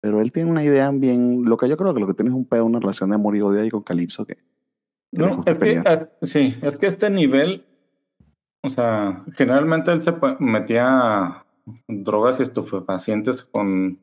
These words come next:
Speaker 2: raíces y plantitas raras para ponerse a un, a otro nivel. Aquí lo intentó, más estar al nivel de Spider-Man y vencerlo con lo que tiene.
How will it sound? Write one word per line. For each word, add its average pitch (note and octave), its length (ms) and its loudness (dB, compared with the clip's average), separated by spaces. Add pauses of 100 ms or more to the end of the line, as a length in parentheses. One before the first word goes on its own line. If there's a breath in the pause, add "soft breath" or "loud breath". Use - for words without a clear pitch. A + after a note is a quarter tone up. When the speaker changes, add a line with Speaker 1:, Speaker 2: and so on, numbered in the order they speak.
Speaker 2:
raíces G#2+ 580 0
y F2+ 360 -2 (120)
plantitas G#2 600 -2 (140)
raras A2 400 -2 (580)
para A2 240 2
ponerse A2 340 2
a C3 40 6
un, B2+ 180 2
a B2 60 2
otro A#2 240 0
nivel. G#2 420 0 (1600)
Aquí C3+ 420 2
lo D#3 140 4
intentó, C3 800 2 (720)
más B2 400 2
estar C#3 260 4
al C3+ 120 6
nivel A#2 240 4
de C3 80 4
Spider-Man C3 500 4
y B2 40 6
vencerlo A2+ 840 2
con G#2 160 0
lo G2 100 -2
que F2 100 -4
tiene. B2 440 -2